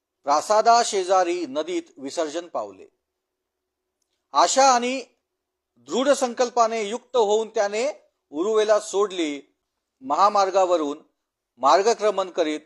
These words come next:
संध्यासमयी तो गयेला पोहोचला. तेथे त्याला एक पिंपळ वृक्ष दिसला. त्याने त्या पिंपळ वृक्षाखाली ध्यानस्थ होण्याचा निर्धार केला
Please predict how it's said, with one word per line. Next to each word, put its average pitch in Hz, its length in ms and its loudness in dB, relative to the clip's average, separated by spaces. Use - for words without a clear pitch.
संध्यासमयी 160 880 -2
तो 175 120 -2
गयेला 156 440 0
पोहोचला. 113 540 -12
तेथे 143 580 -10
त्याला 165 260 2
एक 170 220 -6
पिंपळ 160 340 -8
वृक्ष 180 280 -6
दिसला. 117 480 -12
त्याने 254 480 0
त्या 254 320 2
पिंपळ 240 540 0
वृक्षाखाली 226 880 -2
ध्यानस्थ 208 540 0
होण्याचा 226 560 2
निर्धार 202 480 4
केला 170 520 0